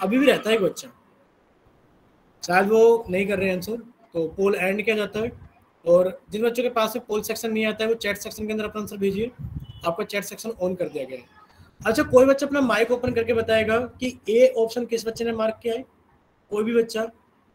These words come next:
अपना mic open करके बताएगा। ठीक है, शायद रेनू सैनी के नाम से जिस बच्चे ने class ज्वाइन की है, शायद बच्चा आपने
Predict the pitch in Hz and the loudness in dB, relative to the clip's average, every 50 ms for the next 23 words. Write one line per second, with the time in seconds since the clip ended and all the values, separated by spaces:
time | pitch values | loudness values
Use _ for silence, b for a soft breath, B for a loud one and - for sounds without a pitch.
0 | _ _ - 180 175 196 226 220 208 185 175 185 208 220 233 214 202 - 226 220 | _ _ -8 -8 -6 -4 -2 -2 -2 0 0 0 0 0 -2 -4 -4 -4 -6 -8
1 | 214 202 202 220 208 190 208 202 196 196 202 220 262 - _ _ _ - - - | -6 -6 -6 -6 -6 -4 -4 -4 -4 -2 -4 -6 -8 -10 _ _ _ -20 -20 -18
2 | - - - _ _ - - 233 208 185 165 143 - _ _ _ _ _ - - | -18 -20 -20 _ _ -6 -4 -4 -2 -2 -4 -4 -6 _ _ _ _ _ -16 -10
3 | - 202 190 196 226 233 220 269 269 269 254 - 196 190 196 202 214 247 262 254 | -2 0 2 2 2 2 2 2 2 2 0 -2 -4 -2 0 0 0 0 -2 0
4 | 254 240 240 233 240 233 220 220 220 226 233 233 214 208 - - 220 220 220 220 | -2 -4 -2 -2 -2 -2 -2 -4 -4 -6 -8 -8 -8 -8 -8 -8 -8 -8 -6 -2
5 | 196 185 196 202 180 180 190 196 202 190 - 185 180 185 214 220 _ _ _ _ | 0 0 0 0 -2 -2 -2 -2 -2 -4 -4 -6 -6 -6 -8 -12 _ _ _ _
6 | _ _ - - 208 214 220 233 233 240 247 240 240 254 269 | _ _ -14 -8 -6 -4 -2 -2 -2 0 0 0 0 0 -2